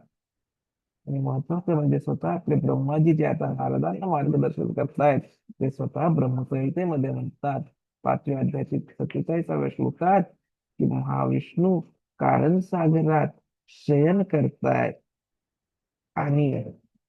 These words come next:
तिथून, अ, अ, तो श्लोक काय? "य कारणार्णवे जले भजति स्म योग निद्रम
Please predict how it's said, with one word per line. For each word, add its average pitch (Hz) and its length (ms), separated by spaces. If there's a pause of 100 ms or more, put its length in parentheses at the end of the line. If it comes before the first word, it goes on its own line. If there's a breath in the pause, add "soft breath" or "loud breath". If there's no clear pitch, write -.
(120)
तिथून, 165 380 (840)
अ, 101 60 (1600)
अ, 135 480 (240)
तो - 220
श्लोक 156 280
काय? 160 180 (340)
"य 160 200 (100)
कारणार्णवे 156 1400
जले 160 340 (400)
भजति 160 540
स्म 143 540
योग 131 520
निद्रम 151 680